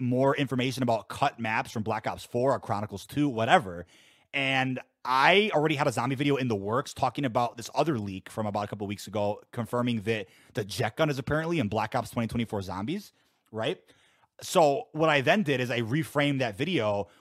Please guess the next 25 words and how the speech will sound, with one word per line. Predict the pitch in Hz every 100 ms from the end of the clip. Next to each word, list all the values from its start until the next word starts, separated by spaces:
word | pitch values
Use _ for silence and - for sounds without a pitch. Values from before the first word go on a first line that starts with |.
| -
with | 117
this |
information | 151 139 185 -
that | 135
came | 117 147
out | 117
of |
nowhere. | 117 175 104
Dalek | 104 123 147
posted | 131 110
a |
vid | 107 135
about | 104 101
it | 101 - _ _ - _ _ -
in | 147
regards | 147 135 135 147 -
to | - 143
apparently | 143 160 170
the |
cod | 127 127 135
Wiki | 110 120 131 131 110
has | - 113 110 104 101 92 - 135
reported | 117 107 117 120 117
on, | 117 110 104 101 98 95 92 _ _ _ - - -
uh, | 110 104 98 95 92 87